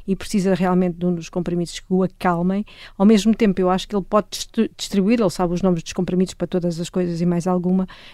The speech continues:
eu acho que ele pode dar um comprimido para a má disposição e para o cansaço que António Costa aludiu um dia destes quando foi às ceias, não é? Ah, acho que ele pode lá pôr uns a mais para dar ao Primeiro-Ministro quando o Primeiro-Ministro lá for num encontro semanal. No, ao mesmo tempo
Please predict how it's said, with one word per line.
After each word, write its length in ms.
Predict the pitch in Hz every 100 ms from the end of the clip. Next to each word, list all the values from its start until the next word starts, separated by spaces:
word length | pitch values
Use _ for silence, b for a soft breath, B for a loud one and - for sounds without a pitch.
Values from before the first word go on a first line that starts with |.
| -
eu 160 | 190
acho 160 | 190 -
que 60 | 196
ele 80 | -
pode 180 | 190 180
dar 160 | 185
um 100 | 185
comprimido 420 | 180 180 185 185 -
para 140 | 180 170
a 20 |
má 160 | 175
disposição 480 | 180 - 185 170 202
e 80 | 226
para 200 | 208 202
o 60 | 190
cansaço 840 | - 196 180 - 190 185 - 180 -
que 100 | 185
António 320 | 165 180 180
Costa 300 | 185 180 180
aludiu 320 | 180 170 180
um 80 | 180
dia 180 | 180 180
destes 240 | 185 -
quando 220 | - 180
foi 200 | - 185
às 80 | 180
ceias, 380 | - 185 180 175
não 80 | 190
é? 100 | 190 B B B B
Ah, 280 | - 285 196
acho 160 | -
que 80 | -
ele 80 | 196
pode 220 | - 190
lá 100 | 190
pôr 220 | 180 190
uns 260 | 185 185 180
a 80 | 180
mais 320 | 175 175 -
para 300 | - 180 175
dar 120 | 175
ao 100 | 175
Primeiro-Ministro 580 | - 175 175 170 175 -
quando 260 | 180 170 -
o 40 |
Primeiro-Ministro 560 | - 165 170 170 165 170
lá 80 | 170
for 220 | - 180
num 180 | 180 190
encontro 460 | 180 170 175 -
semanal. 420 | - 196 185 160 160 B B B -
No, 200 | 262 277
ao 140 | 254
mesmo 360 | 262 254 240 240
tempo 360 | 240 202 -